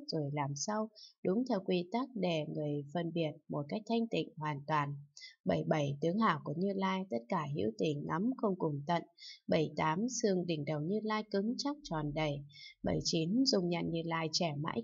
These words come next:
không già, lớp mới luôn thay lớp cũ.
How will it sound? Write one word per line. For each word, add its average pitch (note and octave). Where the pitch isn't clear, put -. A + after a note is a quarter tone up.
không A#3
già, D3+
lớp G#3+
mới G3+
luôn F3
thay D#3+
lớp F3+
cũ. A#3